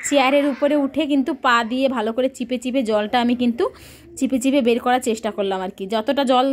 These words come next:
কম্বল থেকে আমি ঝরাবো তত তাড়াতাড়ি কিন্তু শুকিয়ে যাবে। শীতের দিন তো দেখতে দেখতে কিন্তু রোদ চলে যায়।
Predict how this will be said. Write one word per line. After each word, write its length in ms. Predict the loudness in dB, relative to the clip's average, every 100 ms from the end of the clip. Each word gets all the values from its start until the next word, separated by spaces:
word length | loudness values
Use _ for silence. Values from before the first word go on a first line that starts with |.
| -2 -6
কম্বল 340 | -2 0 0
থেকে 180 | -2 0
আমি 120 | 2
ঝরাবো 380 | 2 0 0 0
তত 180 | -2 -2
তাড়াতাড়ি 360 | -4 -4 -2 -2
কিন্তু 220 | 0 0
শুকিয়ে 380 | -2 0 0 0
যাবে। 240 | -2 -4 -8 -18 -20 -2
শীতের 340 | 0 2 2
দিন 180 | 0 2
তো 80 | 2
দেখতে 320 | 2 0 -2
দেখতে 240 | -2 -4 -2
কিন্তু 200 | -2 0
রোদ 160 | -2 -2
চলে 220 | -4 -2 0
যায়। 200 | 0